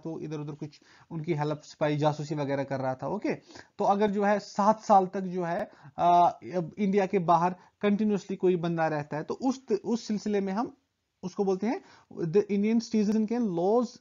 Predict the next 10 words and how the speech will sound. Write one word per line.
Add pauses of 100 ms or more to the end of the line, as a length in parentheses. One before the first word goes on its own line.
(240)
lose
his,
lose
his
citizenship
by
deprivation, (420)
by (120)
deprivation।
तो